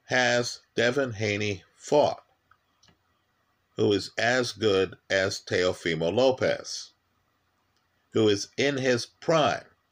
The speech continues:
like Teofimo Lopez is? If you're having a problem answering that question, you need to take the hometown Australian fighter who's the champion,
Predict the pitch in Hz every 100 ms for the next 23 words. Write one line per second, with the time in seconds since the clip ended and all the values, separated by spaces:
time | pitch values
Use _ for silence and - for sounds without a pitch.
0 | _ _ _ _ _ 98 120 - - 101
1 | 104 101 98 98 110 117 156 160 - 92
2 | - - 95 71 - - - - _ _
3 | _ _ _ _ _ _ _ _ _ _
4 | _ _ _ _ _ _ _ _ _ _
5 | _ _ _ 73 90 185 170 151 135 101
6 | - 127 127 104 87 87 95 104 110 107
7 | 98 80 117 120 - 85 - - 80 73
8 | - - - - _ 95 95 139 147 -
9 | - - 131 123 - 95 - - 120 127
10 | 131 - 110 98 98 95 85 85 90 -
11 | - 113 127 131 101 78 - 82 80 92
12 | 107 120 120 117 - 131 135 78 64